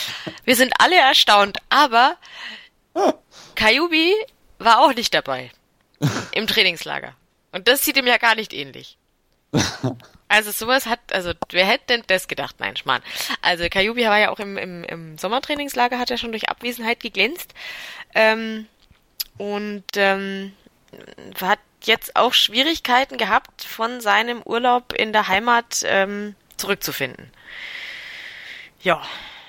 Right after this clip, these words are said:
Speaker 2: offizielle Begründung aus privaten Gründen. Das kann jetzt viel heißen. Stefan, was ist da los?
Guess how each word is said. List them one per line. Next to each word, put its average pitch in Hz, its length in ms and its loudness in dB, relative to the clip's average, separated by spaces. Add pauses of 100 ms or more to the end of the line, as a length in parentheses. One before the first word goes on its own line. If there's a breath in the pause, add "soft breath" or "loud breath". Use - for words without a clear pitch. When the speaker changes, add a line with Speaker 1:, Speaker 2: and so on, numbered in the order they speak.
(120 loud breath)
Speaker 2:
offizielle 214 580 -6
Begründung 302 720 -6 (100)
aus 220 260 0
privaten 196 600 -2
Gründen. 226 420 -6 (720)
Das - 140 -10
kann 175 180 -2
jetzt 160 160 -6
viel 233 240 -6
heißen. 254 360 0 (2000 loud breath)
Stefan, 165 440 0 (1040)
was - 420 -6
ist - 240 -8
da 165 60 0
los? 139 460 -10